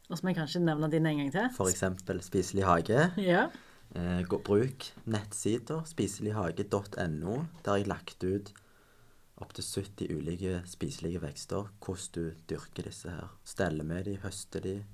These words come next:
Speaker 2: alt de krever av næring og jord.
Speaker 1: Fantastisk.
Speaker 2: Sånn
Speaker 1: Så
Speaker 2: at
Speaker 1: her er mye av jobben gjort allerede.
Speaker 2: Så det, det at, eh, jeg prøver å formidle det gratis og enkelt til alle. Så jeg håper folk tar det i bruk og setter i gang.
Speaker 1: Nydelig.
Speaker 2: Mm.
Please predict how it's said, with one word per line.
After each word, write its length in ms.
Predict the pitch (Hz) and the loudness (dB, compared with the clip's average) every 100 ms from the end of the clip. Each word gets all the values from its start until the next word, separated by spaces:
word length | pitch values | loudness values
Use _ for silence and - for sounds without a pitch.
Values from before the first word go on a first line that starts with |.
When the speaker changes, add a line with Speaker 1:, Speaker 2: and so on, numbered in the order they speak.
| - - _ - - - - | -20 -20 _ -20 -20 -16 -6
Speaker 2:
alt 180 | 92 - | -6 -4
de 60 | 85 | -6
krever 380 | 90 69 - 92 | -4 -6 -8 -8
av 100 | 87 | -6
næring 380 | 80 69 - 80 | -4 -6 -6 -8
og 80 | |
jord. 260 | 73 101 - - - - | -8 -12 -16 -20 -20 -16
Speaker 1:
Fantastisk. 640 | - 190 - 247 - 180 160 | -8 -8 -6 -6 -4 -4 0
Speaker 2:
Sånn 140 | 185 | 2
Speaker 1:
Så 60 | 202 | 2
Speaker 2:
at 40 | |
Speaker 1:
her 220 | 214 226 | 2 2
er 60 | 220 | 2
mye 280 | 170 156 190 | 2 2 2
av 40 | |
jobben 240 | 185 190 190 | 0 0 0
gjort 220 | 202 - | -2 -2
allerede. 240 | 170 147 135 | -2 -2 -2
Speaker 2:
Så 120 | - | 2
det, 260 | 104 101 104 | 4 4 4
det 80 | 98 | 2
at, 200 | 98 98 | 2 0
eh, 140 | 92 - | 0 0
jeg 100 | 95 | -4
prøver 240 | - 80 | -4 -4
å 60 | 87 | -4
formidle 380 | 82 85 82 80 | -4 -4 -2 -4
det 100 | 78 80 - | -6 -10 -10
gratis 440 | 82 85 - 92 - | -6 -6 -8 -12 -10
og 60 | 85 | -10
enkelt 300 | 80 - - | -10 -12 -10
til 80 | 82 | -8
alle. 280 | 71 73 90 - | -8 -10 -14 -12
Så 140 | - | -4
jeg 80 | 90 | -2
håper 260 | 95 80 104 | -2 -2 -4
folk 220 | 101 90 | -4 -2
tar 160 | 92 85 | 0 0
det 60 | |
i 60 | 80 | 2
bruk 420 | 90 110 110 - | 2 2 0 0
og 240 | 87 87 90 - - - - - _ | 2 2 0 -6 -20 -20 -20 -20 _
setter 380 | - 95 95 131 | -4 -4 2 2
i 60 | 104 | 4
gang. 240 | 101 95 - - - | 2 0 -6 -14 -2
Speaker 1:
Nydelig. 540 | 208 196 143 226 302 - - - - | 0 0 0 0 -2 -4 -18 -20 -12
Speaker 2:
Mm. 240 | 104 107 | -10 -8